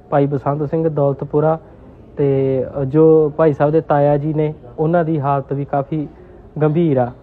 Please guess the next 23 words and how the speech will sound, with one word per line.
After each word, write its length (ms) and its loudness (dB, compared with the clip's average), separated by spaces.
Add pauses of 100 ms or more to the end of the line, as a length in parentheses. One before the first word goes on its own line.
(120)
ਤੇ 140 0
ਉੱਥੇ 280 -2
ਹਸਪੀਟਲ 500 -2
ਦੇ 120 4
ਵਿੱਚ 220 0
ਨੇ, 120 0
ਉਹਨਾਂ 200 0
ਦੇ 160 2
ਗਲੂਕੋਜ਼ 460 0
ਲੱਗ 220 -2
ਰਹੀ 240 -4
ਆ। 80 -6 (720)
ਆਪ 180 2
ਸਭ 260 -2
ਸੰਗਤ 360 -4
ਨੂੰ 140 -2
ਬੇਨਤੀ 460 0
ਇਹੀ 160 -2
ਕਰਨੀ 380 0
ਹੈ 80 0
ਇਸ 120 -6
ਵੀਡੀਓ 280 2
ਰਾਹੀਂ 300 0